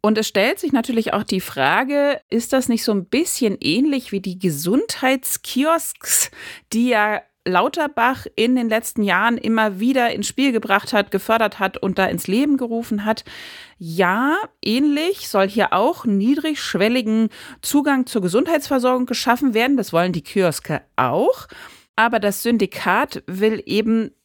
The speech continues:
deutlich umfassender eine Versorgung bereitstellen und nicht nur den Zugang zur Gesundheitsversorgung ermöglichen, sondern eben auch an den Wurzeln der schlechteren Versorgung, des erhöhten Gesundheitsrisikos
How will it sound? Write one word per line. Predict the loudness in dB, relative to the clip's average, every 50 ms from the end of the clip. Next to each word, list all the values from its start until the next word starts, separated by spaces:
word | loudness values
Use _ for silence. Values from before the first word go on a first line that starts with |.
| -2
deutlich | 0 0 0 2 0 -2 -2 -2 -12 _ _ _ _ -2
umfassender | 2 2 2 2 0 -2 -6 -6 -4 -4 -4 -2 0 0 0 0 0 -2 _ _ _ _ _ -2
eine | 0 0 2 0 0
Versorgung | 0 0 0 2 2 2 2 0 -2 -2
bereitstellen | -4 -8 -4 0 0 0 0 0 -4 -6 -2 0 0 0 0
und | -2 -6 -6 -2 0
nicht | 0 0 0 0
nur | -2 -2 -2
den | 0 -2 -2 -2
Zugang | -2 -4 0 0 0 2 2 0 0 0 -2 -4 -8 -20 -20 -20 _ -8
zur | -4 0 2 2 2
Gesundheitsversorgung | 2 0 0 0 0 0 -2 -4 -2 0 -2 0 2 2 2 2 0 -2 -2
ermöglichen, | 0 0 0 0 0 -2 -4 -2 0 0 0 0 -2 -10 -14 -14 -10
sondern | -2 0 2 2 2 0 0 0
eben | 0 0 0 0 -2 0
auch | 2 2 2 2 0 -2 -10 -14 -14 _
an | -2 0 2
den | 2 2 2 0 -2 0 0
Wurzeln | 2 2 2 0 -2 0 0 0 0 0 0
der | 0 -2 -2
schlechteren | -2 -4 -4 2 2 2 2 2 -6 -2 -2 -2
Versorgung, | -4 -2 -6 -6 -2 -2 0 0 0 0 0 -2 -2 -4
des | -6 -6 -4 0
erhöhten | 0 0 0 2 2 0 0 0 -2 -4
Gesundheitsrisikos | -2 -2 -2 -2 0 -2 -4 -2 -2 -4 -2 -2 -2 -2 -4 -2 -2 -2 -2 -2